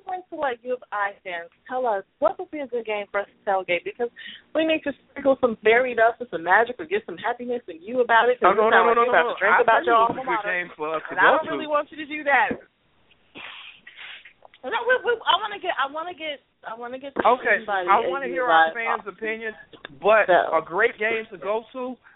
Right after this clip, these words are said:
Speaker 2: a great game to go to always, always at U of I is when Michigan plays Illinois.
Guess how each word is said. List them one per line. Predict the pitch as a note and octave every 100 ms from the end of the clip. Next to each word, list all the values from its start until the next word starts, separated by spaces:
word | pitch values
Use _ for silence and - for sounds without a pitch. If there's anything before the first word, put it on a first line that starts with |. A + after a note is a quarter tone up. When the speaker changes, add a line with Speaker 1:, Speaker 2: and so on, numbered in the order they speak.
| _
Speaker 2:
a | D#3+
great | D#3+ F#3 A#3+ A3+
game | A3 A3+ A3+
to | G3
go | F3 F#3+ G3+
to | A3 G3 -
always, | E3+ F#3+ F3+ D3 A2 - _ _ _ _
always | E3+ G#3 G#3+ F3+ C3+ F#2 -
at | G#3+ B3+ -
U | G3+ G3
of | E3
I | E3 E3 F2+ - _ _ _ _ -
is | D#3
when | E3 D#3+
Michigan | G3+ A3 F#3+ F#3 F#3
plays | F#3+ F3 E3 -
Illinois. | F3 D#3 D#3 D3 C#3